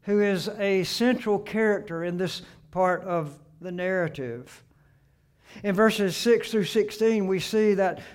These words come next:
to demonstrate his love and to maximize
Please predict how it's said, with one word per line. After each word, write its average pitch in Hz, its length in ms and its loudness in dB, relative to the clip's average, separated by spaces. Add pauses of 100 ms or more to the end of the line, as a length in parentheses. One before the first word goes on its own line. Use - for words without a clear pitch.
to 202 80 0
demonstrate 208 680 2
his 180 220 0
love 175 460 4
and 170 140 -4
to 165 40 -2
maximize 196 760 -2